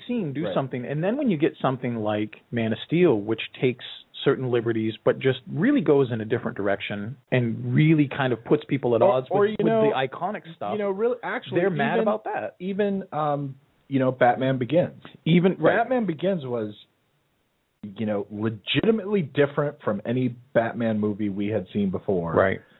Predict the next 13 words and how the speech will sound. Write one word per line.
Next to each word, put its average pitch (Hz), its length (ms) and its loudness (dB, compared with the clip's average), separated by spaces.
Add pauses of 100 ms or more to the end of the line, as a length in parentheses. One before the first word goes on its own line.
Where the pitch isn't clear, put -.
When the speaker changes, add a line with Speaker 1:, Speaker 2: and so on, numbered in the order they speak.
(240)
Speaker 2:
And 123 300 4
that 165 240 4
was, 170 200 4
I 131 180 4
think, 117 280 -2 (240)
to, 110 260 0 (460)
to 110 80 -2
do 147 520 2
that 135 300 2
idea 104 760 0 (140)
really 110 300 4
well. - 400 -6 (160)
Speaker 1:
Mm-hmm. 107 180 0